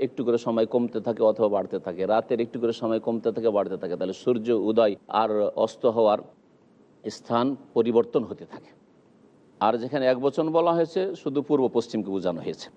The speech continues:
ফাবি আইয়া আলাই রব্বিকুমা তুকাজ্জিবান, হে জিন, হে মানুষ, তোমাদের রবের কোন কোন নিয়ামতকে তোমরা অস্বীকার করবে? এই আয়াত যখন নবী করিম সাল্লাল্লাহু আলাইহি সাল্লাম শোনাচ্ছিলেন, তখন বলেছিলেন সাহাবায়ে কেরামদেরকে যে, "দেখো,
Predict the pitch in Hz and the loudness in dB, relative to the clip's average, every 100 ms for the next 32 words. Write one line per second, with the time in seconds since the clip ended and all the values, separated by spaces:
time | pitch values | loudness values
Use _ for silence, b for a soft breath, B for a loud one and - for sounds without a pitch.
0 | _ - 185 220 220 220 202 165 165 165 | _ 0 2 4 2 2 4 4 4 4
1 | 160 147 151 151 135 127 131 123 120 117 | 2 0 -2 0 0 -2 0 0 2 0
2 | 117 139 160 160 151 151 156 156 151 135 | 2 2 2 2 0 2 2 2 0 -2
3 | 147 143 131 131 120 120 120 113 107 135 | 0 0 2 2 4 2 2 -2 0 0
4 | 139 135 139 131 123 127 - 117 120 110 | 0 0 0 2 2 0 -2 -4 0 2
5 | 101 - 107 90 - 73 76 - - _ | 0 -2 -6 -6 -6 -12 -12 -14 -20 _
6 | _ _ - _ _ _ - 180 240 190 | _ _ -20 _ _ _ 2 4 4 2
7 | 175 233 214 208 - 160 147 160 208 196 | 2 2 2 0 0 -2 -2 -2 -2 0
8 | 175 160 139 120 135 185 185 208 180 156 | 0 0 2 4 4 2 2 -2 0 2
9 | 139 135 143 147 160 - 127 110 98 92 | 2 -2 -2 -2 -2 -2 2 2 0 -6
10 | _ _ _ - 147 165 151 151 196 - | _ _ _ -2 0 0 2 2 2 0
11 | 131 107 107 127 - - 120 139 143 139 | 2 2 0 -6 -14 -2 0 2 2 2
12 | 135 123 120 - 117 104 95 113 120 117 | 0 0 -2 0 -2 0 -2 0 -2 0
13 | 160 123 | 0 0